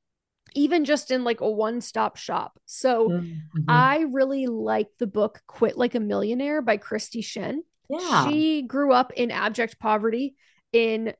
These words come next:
Speaker 1: China.
Speaker 2: Mm-hmm.
Speaker 1: And I mean, just, again, unthinkable and, and even unthinkable by the standards of, like, American poverty.
Speaker 2: Yeah.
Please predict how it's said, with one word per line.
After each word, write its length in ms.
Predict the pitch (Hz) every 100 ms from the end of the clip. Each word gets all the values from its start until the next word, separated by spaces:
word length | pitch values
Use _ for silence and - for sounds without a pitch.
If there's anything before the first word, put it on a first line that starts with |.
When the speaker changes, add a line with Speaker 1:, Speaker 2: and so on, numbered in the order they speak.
| _ -
Speaker 1:
China. 500 | 254 208 180 196 254 _ _ _ _ 156
Speaker 2:
Mm-hmm. 240 | 254 247
Speaker 1:
And 300 | 226 214 214 - _ _ -
I 100 | 277
mean, 220 | 262 240
just, 300 | 220 214 -
again, 340 | 247 233 190 -
unthinkable 720 | 226 254 - 214 220 160 147 -
and, 140 | 269
and 180 | 285 285
even 220 | 294 269
unthinkable 640 | - 254 262 254 254 226
by 120 | 214 202
the 100 | 214
standards 480 | - 208 196 175 214
of, 100 | 147
like, 140 | -
American 500 | 214 226 180 - 147
poverty. 540 | - 123 131 160 233 202 _
Speaker 2:
Yeah. 360 | - 139 127 127